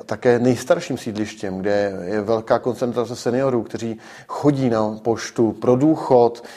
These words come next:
vyřizovat své různé agendy, tak na osmdesátitisícové sídliště zůstanou jenom dvě pobočky České pošty podle pana Rakušana. Praha třináct má přijít o tři pobočky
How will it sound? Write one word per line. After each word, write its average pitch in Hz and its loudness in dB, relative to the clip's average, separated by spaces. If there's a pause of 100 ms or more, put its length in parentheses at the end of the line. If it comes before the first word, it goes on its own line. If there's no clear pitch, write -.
(140)
vyřizovat 127 2
své 123 4
různé 117 0
agendy, 110 0 (280)
tak - -6
na 110 -4
osmdesátitisícové 135 -2
sídliště 107 -6
zůstanou 104 -4
jenom 101 -6
dvě 110 2
pobočky 101 -6
České 98 -8
pošty 104 -6
podle 98 -6
pana 95 -6
Rakušana. 92 -8 (600)
Praha 131 4
třináct 135 -2
má 131 0
přijít 127 -6
o - -6
tři - -6
pobočky 131 0